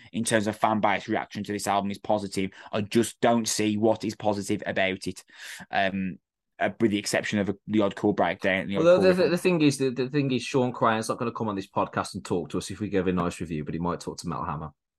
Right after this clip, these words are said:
Speaker 2: We've got, we've got nothing to, we've got nothing to, we've got nothing to lose.
Speaker 1: There is that. There is
Speaker 2: Uh,
Speaker 1: that.
Speaker 2: Corey Taylor's not gonna be like, "Hey, these guys from Wolverhampton said that it wasn't that good,"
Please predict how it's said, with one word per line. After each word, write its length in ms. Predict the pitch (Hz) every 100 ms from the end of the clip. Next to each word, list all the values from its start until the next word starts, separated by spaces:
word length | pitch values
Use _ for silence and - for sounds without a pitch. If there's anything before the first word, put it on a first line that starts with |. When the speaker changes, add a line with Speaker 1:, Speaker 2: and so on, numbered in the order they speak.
| _ _ _ _ _ _ _ _ _ _ -
Speaker 2:
We've 100 | 95
got, 120 | 101
we've 80 | 107
got 120 | 123
nothing 180 | 123 123
to, 80 | 117
we've 120 | 123
got 100 | 143
nothing 180 | 143 143
to, 80 | 107
we've 80 | 117
got 100 | 139
nothing 180 | 147
to 80 | 127
lose. 260 | 110 95 104
Speaker 1:
There 160 | 127
is 140 | 127 117
that. 180 | 107 98 _ _ -
There 120 | 120
is 80 | 117
Speaker 2:
Uh, 40 |
Speaker 1:
that. 100 | 117
Speaker 2:
Corey 180 | 175 180
Taylor's 360 | 180 147 151 170
not 100 | -
gonna 120 | 165
be 60 |
like, 140 | 160 143
"Hey, 160 | 160
these 220 | 147 131 -
guys 260 | 143 139
from 140 | 139 123
Wolverhampton 720 | 123 120 - 104 - 131 131
said 400 | - 135 120 -
that 120 | 110
it 120 | 104
wasn't 300 | 110 110 104
that 220 | 101 95 -
good," 300 | 92 107